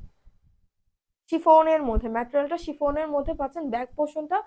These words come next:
অনেক বেশি সুন্দর। ব্যাক পোর্শনের মধ্যেও আপনারা কিন্তু অনেক সুন্দর করে কাজ পাচ্ছেন। ওকে, সেম ভাবে কাজ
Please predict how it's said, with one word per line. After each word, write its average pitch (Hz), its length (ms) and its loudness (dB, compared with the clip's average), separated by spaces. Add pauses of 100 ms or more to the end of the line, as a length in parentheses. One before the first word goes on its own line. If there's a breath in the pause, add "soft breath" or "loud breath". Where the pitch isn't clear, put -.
(300 soft breath)
অনেক 285 200 4 (120)
বেশি 269 240 -4
সুন্দর। 240 260 -4
ব্যাক 240 200 0
পোর্শনের 320 420 -4
মধ্যেও 311 220 0 (100)
আপনারা 294 260 -4
কিন্তু 294 360 -6 (420 soft breath)
অনেক 302 200 2 (100)
সুন্দর 311 260 0
করে 311 280 4 (440)
কাজ 262 200 6 (140)
পাচ্ছেন। 220 340 -6 (100)
ওকে, 381 140 -4
সেম 320 320 0
ভাবে 330 240 -2
কাজ 269 260 4